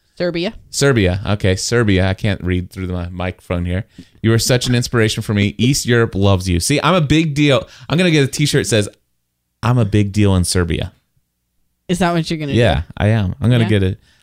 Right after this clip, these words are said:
Speaker 2: I, I'm kind of a big deal in
Speaker 1: You,
Speaker 2: Serbia.
Speaker 1: you, you need to lay off the T-shirts that talk about how much of a big deal you are. I'm just
Speaker 2: <laughs> I,
Speaker 1: saying.
Speaker 2: it's just to remind
Speaker 1: They're
Speaker 2: my
Speaker 1: gonna start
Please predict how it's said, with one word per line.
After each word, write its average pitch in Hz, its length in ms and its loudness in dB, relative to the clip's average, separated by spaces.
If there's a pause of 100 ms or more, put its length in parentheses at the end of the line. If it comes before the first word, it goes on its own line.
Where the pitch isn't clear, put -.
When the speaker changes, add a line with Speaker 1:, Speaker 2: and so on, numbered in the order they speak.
Speaker 2:
I, 107 260 0
I'm 101 160 2
kind 110 220 2
of 98 80 2
a 95 60 2
big 95 240 -2
deal 95 260 0
in 85 80 0
Speaker 1:
You, 76 80 -4
Speaker 2:
Serbia. 233 380 0
Speaker 1:
you, 233 160 -2
you 247 60 -2
need 262 340 0
to 359 120 4
lay 220 360 2
off 226 240 2
the 233 140 -2
T-shirts 196 680 -2
that 180 260 0
talk 190 200 0
about 185 200 0
how 226 100 0
much - 180 0
of 220 80 -2
a 185 80 0
big 180 220 -2
deal 185 220 0
you 170 140 -2
are. 139 340 -4
I'm 269 180 2
just 427 240 -2
Speaker 2:
<laughs> - 0 -
I, 415 60 4
Speaker 1:
saying. 254 240 2
Speaker 2:
it's 185 160 0
just 220 240 0
to 233 40 2
remind 196 260 4
Speaker 1:
They're 190 80 2
Speaker 2:
my 190 100 2
Speaker 1:
gonna 403 100 0
start - 140 4